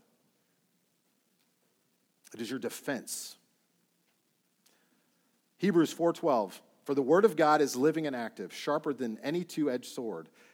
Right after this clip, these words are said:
piercing to the division of soul and of spirit, of joints and of marrow, and discerning the thoughts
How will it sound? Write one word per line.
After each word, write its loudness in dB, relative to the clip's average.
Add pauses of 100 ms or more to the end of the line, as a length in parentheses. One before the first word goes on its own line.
(120)
piercing 2
to -4
the -4
division 0
of -6
soul 0
and -6
of -4
spirit, -8
of -10
joints -4
and -2
of -6
marrow, -6 (420)
and -8
discerning -2
the 0
thoughts 2